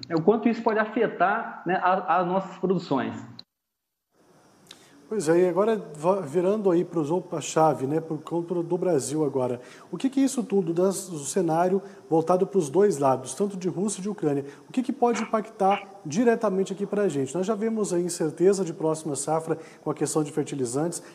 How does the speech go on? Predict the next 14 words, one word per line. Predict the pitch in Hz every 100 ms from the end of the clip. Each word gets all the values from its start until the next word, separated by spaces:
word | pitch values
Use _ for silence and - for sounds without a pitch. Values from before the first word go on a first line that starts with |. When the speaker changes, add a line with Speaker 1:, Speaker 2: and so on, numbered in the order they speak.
| -
Speaker 2:
a |
gente | 165 170
vê | 147
o | 196
preço | 208 196 196
do | 180
combustível | 185 170 165 - 175
muito | 170 175 233 220
mais | 190 151
alto | 160 160 156
do |
que | 160
o |
normal, | 160 151 139 147 143